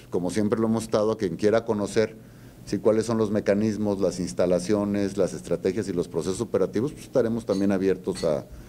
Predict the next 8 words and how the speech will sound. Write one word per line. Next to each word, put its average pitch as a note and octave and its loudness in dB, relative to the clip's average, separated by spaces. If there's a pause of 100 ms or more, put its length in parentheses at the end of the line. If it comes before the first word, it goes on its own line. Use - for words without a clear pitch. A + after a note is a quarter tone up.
(360)
a - -8
mostrarlos, F#2+ 0
¿no? A#2 -4 (420)
Aunque F#2 0
estrictamente B2+ 2 (480)
este, A2+ 2
este A2+ 0
tema C3 0